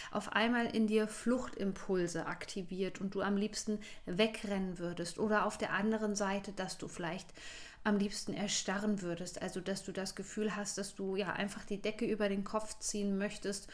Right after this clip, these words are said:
und, ähm, ja, das Gefühl hast, dass eben alles vorbei ist. All das sind Indikatoren dafür, dass dich Trauma irgendwann mal ja auch durch eine langfristige Beziehung zu einem Narzissten aus deinem Körper herauskatapultiert hat.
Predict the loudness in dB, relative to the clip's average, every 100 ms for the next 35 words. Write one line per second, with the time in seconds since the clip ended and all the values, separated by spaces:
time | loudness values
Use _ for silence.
0 | -12 -12 -14 -16 -8 2 4 4 2 0
1 | 0 -2 -2 -2 -2 -4 -6 -2 0 2
2 | 0 0 -2 0 0 0 -2 -4 -4 -6
3 | -4 -4 -4 -6 -8 -6 -8 -8 -14 -12
4 | -12 -12 -4 4 6 8 6 4 2 4
5 | 4 4 2 2 2 -2 -6 0 4 4
6 | 6 4 4 4 2 4 6 6 6 0
7 | 2 0 0 -4 -2 0 2 2 2 0
8 | 0 -2 0 0 2 4 2 0 -2 0
9 | 0 2 0 0 -10 -14 -2 -2 -2 -2
10 | 0 2 2 0 -4 -2 -2 -2 -2 -2
11 | 2 2 2 0 -4 -2 -4 -6 -6 -4
12 | -4 -6 -6 -4 -2 -4 -4 -2 -2 0
13 | -4 -4 -6 -2 2 2 0 -6 -6 -4
14 | -6 -4 -4 -4 -4 -6 -8 -10 -10